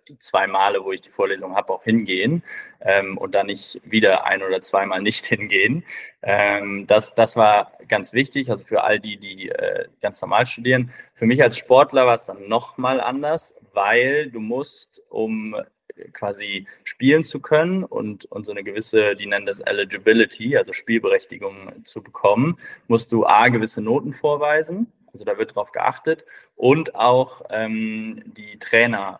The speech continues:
kriegen Feedback von den Professoren. Das heißt, wenn ich jetzt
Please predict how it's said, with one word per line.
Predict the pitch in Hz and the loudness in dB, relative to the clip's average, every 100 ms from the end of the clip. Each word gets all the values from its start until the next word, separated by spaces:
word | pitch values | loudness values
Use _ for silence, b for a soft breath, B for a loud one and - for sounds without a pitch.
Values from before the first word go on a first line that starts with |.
| _ | _
kriegen | - 113 107 107 | -10 -10 -8 -12
Feedback | - 120 98 - | -12 -6 -6 -6
von | 95 | -12
den | 95 | -14
Professoren. | - 101 95 - 98 95 - _ _ b b b b _ | -16 -16 -16 -10 -8 -8 -12 _ _ b b b b _
Das | 127 | -4
heißt, | 113 113 - | 0 2 0
wenn | 113 | -6
ich | 117 | 0
jetzt | 117 - - | -2 -2 -16